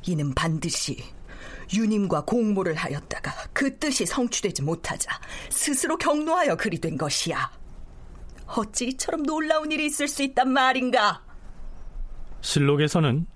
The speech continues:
Speaker 2: 이 사건을 전성전의 가난이라고 표기하고 있습니다.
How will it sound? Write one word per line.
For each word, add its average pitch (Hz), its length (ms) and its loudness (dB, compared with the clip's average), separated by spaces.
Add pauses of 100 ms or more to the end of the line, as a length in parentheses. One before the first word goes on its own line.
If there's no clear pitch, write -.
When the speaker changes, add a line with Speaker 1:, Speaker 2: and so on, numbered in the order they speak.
(200)
Speaker 2:
이 135 200 4
사건을 151 680 2
전성전의 160 1120 4
가난이라고 110 880 2
표기하고 92 520 0
있습니다. 67 540 -4